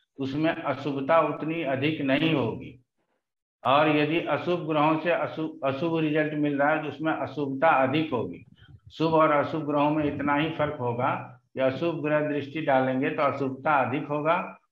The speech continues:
और शुभ ग्रह दृष्टि डालेंगे तो शुभता अधिक होगी। अर्थात यदि बारहवें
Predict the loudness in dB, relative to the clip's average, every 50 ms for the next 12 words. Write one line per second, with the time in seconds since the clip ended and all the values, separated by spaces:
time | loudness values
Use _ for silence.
0 | -4 -2 -2 -2 -2 -2 -2 -2 -2 0 0 0 0 0 -2 -6 -6 -6 -4 -2
1 | 2 4 4 4 4 2 0 0 -2 -2 -4 -6 -6 -6 -4 -4 -4 0 2 4
2 | 4 4 4 4 0 -2 -2 -2 -2 -2 -2 0 0 0 0 0 0 2 2 2
3 | 0 -4 -10 -16 _ _ _ _ _ -8 -8 -4 -4 -2 -2 0 2 2 2 2
4 | 0 -2 0 0 0